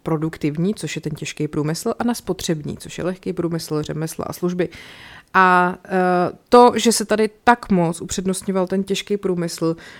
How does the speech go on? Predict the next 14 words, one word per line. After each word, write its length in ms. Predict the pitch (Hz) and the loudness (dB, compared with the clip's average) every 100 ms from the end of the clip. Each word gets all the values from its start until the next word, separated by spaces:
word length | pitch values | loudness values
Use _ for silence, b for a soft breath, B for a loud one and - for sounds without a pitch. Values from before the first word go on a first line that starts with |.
| B | B
bylo 200 | 180 196 | 2 4
bohužel 460 | 202 196 202 196 185 | 6 6 6 4 2
právě 280 | 190 180 185 | 2 0 0
na 160 | 185 | -2
úkor 280 | - - 196 | -4 -2 -2
všeho 400 | 185 - 214 208 | 2 2 2 0
ostatního 640 | 196 - 196 190 175 175 | -2 -4 -4 0 0 0
i 20 | 185 | -2
běžného 420 | 185 185 185 190 | 0 0 0 0
života 320 | 185 180 190 | -2 -4 -4
lidí. 340 | 190 175 165 165 B B B | -4 -4 -8 -8 B B B
Takže 640 | 180 185 196 196 185 - - | -4 2 4 4 2 -2 -2
ta 340 | 208 196 190 185 | 2 4 4 2
země, 680 | 190 202 196 165 151 185 | 4 4 6 4 0 -2